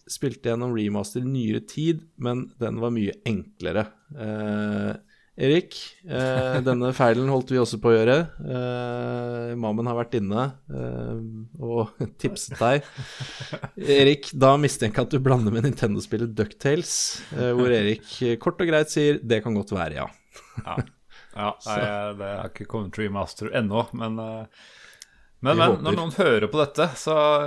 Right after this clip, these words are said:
Speaker 2: så er det jo sikkert noen som hører på dette i tjue tjuefem, og da har jo den remasteren vært, eh, ute i mange år allerede. Så
Speaker 1: Ikke
Speaker 2: det har
Speaker 1: sant?
Speaker 2: blitt, eh, legendestatus med den bilkjøringa, <laughs> så det
Speaker 1: Og jeg er blitt
Speaker 2: den som ler
Speaker 1: snytt
Speaker 2: sist,
Speaker 1: for
Speaker 2: ler mest.
Speaker 1: royalties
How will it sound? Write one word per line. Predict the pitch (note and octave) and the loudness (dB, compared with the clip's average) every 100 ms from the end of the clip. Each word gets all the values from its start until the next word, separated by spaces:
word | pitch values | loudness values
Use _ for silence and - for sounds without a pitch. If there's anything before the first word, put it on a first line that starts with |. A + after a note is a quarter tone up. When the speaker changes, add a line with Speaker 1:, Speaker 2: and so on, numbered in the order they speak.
| C#3 B2+ | -2 -2
Speaker 2:
så | |
er | D3 B2 | -2 -2
det | |
jo | C3 | -2
sikkert | A#2 C3 | -8 -6
noen | B2+ | -6
som | B2+ | -2
hører | B2+ G2+ | -2 -2
på | F#2 A2 | -2 -8
dette | - | -6
i | A2 | -8
tjue | A#2 A#2+ G2+ | -4 -4 -4
tjuefem, | A#2+ A#2+ C3+ C3+ | -4 -4 -2 -2
og | |
da | A#2+ B2+ | -2 2
har | G#2+ | 2
jo | |
den | G#2 G#2+ | 0 -2
remasteren | G2+ G#2 G2+ A2 G#2+ | -2 -2 -2 -4 -4
vært, | - - | -6 -4
eh, | G#2+ G#2 G#2 | -2 0 -2
ute | - | -4
i | F#2+ | -6
mange | F#2+ F#2+ | -4 -4
år | G2 | -2
allerede. | G2 G2 G2 B2 | -2 -2 -2 -4
Så | C3+ - C3 | -6 -2 4
Speaker 1:
Ikke | C#3 | 6
Speaker 2:
det | C3+ | 8
har | B2 | 6
Speaker 1:
sant? | A#2 | 4
Speaker 2:
blitt, | A2+ - B2+ | 2 -2 2
eh, | A#2+ A#2+ | 4 4
legendestatus | B2+ A#2+ F#2 - A2 F#2+ - D3+ - | 2 2 0 -4 -2 -2 -4 -8 -6
med | C#3 B2 | -4 -2
den | A#2+ | -2
bilkjøringa, | A2 - B2+ G#2+ A2 F#3+ | -4 -2 0 0 2 2
<laughs> | D#3+ | 2
så | - | 0
det | C3+ B2+ | 2 4
Speaker 1:
Og | C#3 C3+ C3 C3 A#2+ - - | 4 4 4 2 -2 -6 -4
jeg | - B2+ | 0 2
er | B2+ | 4
blitt | B2 | 2
Speaker 2:
den | B2 | 2
som | C3+ | 4
ler | C3+ | 4
Speaker 1:
snytt | C3 | 2
Speaker 2:
sist, | D#3 | 0
Speaker 1:
for | C3+ A2+ | 4 6
Speaker 2:
ler | - | 6
mest. | D3+ C#3 | 4 2
Speaker 1:
royalties | C#3 | -2